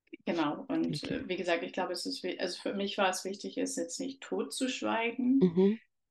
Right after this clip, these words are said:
Speaker 1: aber halt einfach Fragen zu beantworten
Speaker 2: Mhm.
Speaker 1: und dann zu sagen, was bet-, also was ist greifbar? Wie zum Beispiel, "Ich kann dich nicht tragen, warum kann ich dich nicht
Speaker 2: Ja.
Speaker 1: tragen?"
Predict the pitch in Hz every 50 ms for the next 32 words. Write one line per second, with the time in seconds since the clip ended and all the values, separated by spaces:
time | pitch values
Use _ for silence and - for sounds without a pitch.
0 | _ _ - 185 - 180 180 175 175 - 156 160 165 - - - - 160 160 156
1 | 165 165 - - - - 165 151 151 160 170 175 - - 180 160 165 202 190 185
2 | 185 185 180 190 190 180 - _ _ _ _ _ _ _ _ _ _ - 180 175
3 | 165 160 170 175 - - 190 180 175 156 156 160 165 175 180 175 180 _ _ _
4 | _ _ _ _ - - 170 170 - - 175 - - - 165 165 170 160 175 175
5 | - - - - - - 180 175 170 - - 151 - - 139 - - 180 - -
6 | - 170 139 - 185 175 165 165 170 - 165 160 - - 185 175 175 165 156 156
7 | 156 160 165 - - 156 160 165 - - 180 - - - - 185 190 180 165 -
8 | - - - -